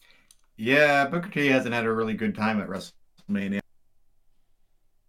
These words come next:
I don't know, man. I don't, I never got the Boogeyman, and, like, the only thing I can think of every time he's brought up is that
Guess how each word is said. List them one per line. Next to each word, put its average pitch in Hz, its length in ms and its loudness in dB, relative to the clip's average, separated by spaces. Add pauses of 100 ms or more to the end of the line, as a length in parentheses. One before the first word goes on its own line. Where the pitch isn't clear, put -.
(220)
I 165 120 6
don't 156 120 6
know, 110 240 2
man. 113 300 2
I 151 100 2
don't, 226 220 0
I 202 120 2
never 247 240 0
got 147 420 4
the 127 100 -6
Boogeyman, 139 720 -2
and, 117 260 -2
like, 113 220 -2
the 127 140 0
only 180 160 0
thing 175 160 -2
I 143 80 -4
can 127 120 -4
think 135 200 -2
of 131 120 0
every 127 220 0
time 127 140 -4
he's 107 120 -4
brought 110 280 -2
up 107 160 2
is 101 140 -6
that 101 280 -2